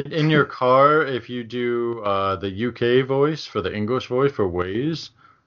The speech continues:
Wazi, whatever, it's the, uh, same idea. I, like, love it, and my wife's like, "What is that voice?" And occasionally it, it kind of, uh, breaks the, uh, the fourth wall a little bit, where it'll be like, "Turn left at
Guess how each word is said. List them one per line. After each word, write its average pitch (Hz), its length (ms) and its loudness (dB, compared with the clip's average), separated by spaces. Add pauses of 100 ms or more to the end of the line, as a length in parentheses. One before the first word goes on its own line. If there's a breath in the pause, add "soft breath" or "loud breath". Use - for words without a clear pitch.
(120)
Wazi, 104 460 4
whatever, 104 440 0
it's 107 280 -4
the, 98 320 -2
uh, 87 200 2
same 101 280 -2
idea. 87 400 0
I, 92 240 2
like, 98 260 -2
love 92 240 -4
it, 95 80 -2
and 87 80 -8
my 90 80 -4
wife's 98 320 -4
like, 101 160 -2 (400 loud breath)
"What 123 180 0
is 151 120 -2
that 127 180 4
voice?" 110 680 -2 (100)
And 104 440 -4 (640)
occasionally 135 720 4 (120)
it, 123 160 2
it 117 160 -2
kind 123 240 0
of, 101 340 -2
uh, 98 280 0
breaks 95 760 -4
the, 95 400 -4
uh, 87 480 0 (800 soft breath)
the 107 80 -4
fourth 120 340 2
wall 107 420 4
a 139 40 2
little 139 160 4
bit, 147 200 2
where 107 140 2
it'll 104 140 2
be 107 160 -2
like, 101 280 0
"Turn 170 280 2
left 147 300 -2
at 107 220 0